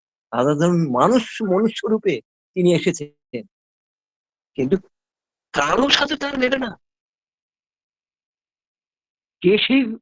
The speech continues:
মহাপুরুষ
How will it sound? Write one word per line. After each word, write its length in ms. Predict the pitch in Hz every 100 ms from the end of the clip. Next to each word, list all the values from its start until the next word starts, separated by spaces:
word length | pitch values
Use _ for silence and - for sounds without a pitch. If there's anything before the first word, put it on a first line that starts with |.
| _ _ _ _ _ _ _ _ _ _ _ _ _ _ _ _ _ _ -
মহাপুরুষ 720 | 160 220 - 254 226 - -